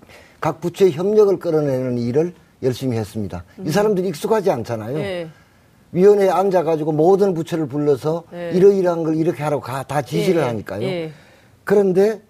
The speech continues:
Speaker 1: 지금 많이 협력 분위기가 많이
Speaker 2: 어.
Speaker 1: 형성돼 있습니다.
Speaker 2: 예.
Speaker 1: 그리고 이제 제가 하는 것이 정부가 그동안 보였던 문제가 세 가지다.
Speaker 2: 네.
Speaker 1: 절박함이 부족했다.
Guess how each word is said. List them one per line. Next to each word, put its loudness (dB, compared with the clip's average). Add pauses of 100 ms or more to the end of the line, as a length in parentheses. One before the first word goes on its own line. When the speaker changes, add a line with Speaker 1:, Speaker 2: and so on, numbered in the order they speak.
(320)
Speaker 1:
지금 0
많이 0 (680)
협력 0
분위기가 0
많이 -4 (280)
Speaker 2:
어. -14
Speaker 1:
형성돼 0
있습니다. -8
Speaker 2:
예. -10 (100)
Speaker 1:
그리고 2
이제 -2
제가 -2
하는 -2
것이 -4 (720)
정부가 2
그동안 -2 (180)
보였던 0
문제가 0
세 -6
가지다. -4
Speaker 2:
네. -12 (260)
Speaker 1:
절박함이 0
부족했다. -10